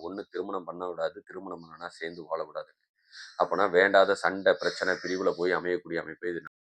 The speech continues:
இந்த லக்னத்துக்காரங்க வெளியூரோ வெளிநாடோ போயிட்டு இருந்தோம்னா, நல்ல லாபத்தை கொடுக்கும் அப்படிங்கிறதையும் சொல்லிக்கலாம். அப்படி திருமணம் ஆகியிருந்தாலும் கொஞ்சம் கவனமா இருங்க. என்ன காரணம் அப்படின்னா, வேண்டாத பிரச்சனைகளை போய் மாட்டிக்க வேண்டிய சூழ்நிலையை கொடுக்கும். அடுத்தடுத்து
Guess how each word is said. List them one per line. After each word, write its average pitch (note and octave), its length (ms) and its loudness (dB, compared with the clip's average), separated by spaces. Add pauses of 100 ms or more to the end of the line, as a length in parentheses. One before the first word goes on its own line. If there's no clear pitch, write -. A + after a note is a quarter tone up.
(600)
இந்த A2 140 2
லக்னத்துக்காரங்க G2+ 720 4
வெளியூரோ G2 480 4
வெளிநாடோ F2+ 420 2
போயிட்டு F2 320 0
இருந்தோம்னா, D#2 380 -6
நல்ல E2 280 -2
லாபத்தை D#2+ 360 0
கொடுக்கும் D#2+ 400 -10
அப்படிங்கிறதையும் D2+ 540 -12
சொல்லிக்கலாம். - 400 -18 (460)
அப்படி F2 220 -4
திருமணம் A#2 380 0
ஆகியிருந்தாலும் F#2+ 560 2
கொஞ்சம் F#2 260 -2
கவனமா G2 400 0
இருங்க. E2+ 300 -10 (120)
என்ன E2 220 -10
காரணம் F2 360 -4
அப்படின்னா, D#2+ 380 -14
வேண்டாத F2 440 -4
பிரச்சனைகளை D#2+ 560 -10
போய் D#2+ 140 -6
மாட்டிக்க D#2 360 -12
வேண்டிய D#2 220 -14
சூழ்நிலையை D#2 420 -16
கொடுக்கும். - 320 -20 (300)
அடுத்தடுத்து G2 540 2